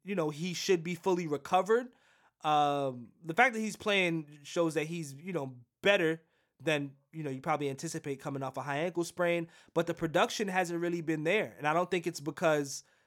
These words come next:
everybody, I mean, it could partially be because everybody else is just balling elsewhere, that they don't really have to include him as much. But overall, Andy Reid's offenses don't necessarily,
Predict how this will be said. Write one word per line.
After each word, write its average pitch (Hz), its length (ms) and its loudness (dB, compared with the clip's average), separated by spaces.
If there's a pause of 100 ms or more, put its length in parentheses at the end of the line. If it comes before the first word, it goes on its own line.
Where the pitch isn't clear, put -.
(560)
everybody, 139 460 -2
I 139 40 -4
mean, 135 180 -4
it 123 120 -12
could 165 180 -6
partially 135 480 -6
be 123 200 -8
because 113 520 -12
everybody 120 420 -8
else 131 160 -8
is - 60 -16
just 107 300 -14
balling 123 360 -4
elsewhere, 190 600 0 (260)
that 143 120 -4
they 196 120 2
don't 196 240 2
really 208 220 2
have 208 200 -2
to 208 100 -4
include 202 400 -4
him 233 160 0
as 240 160 0
much. 254 420 -2 (320)
But 170 460 4 (400)
overall, 262 680 2
Andy 240 320 2
Reid's 269 340 -2
offenses 233 580 0
don't 220 240 -2
necessarily, 226 840 -2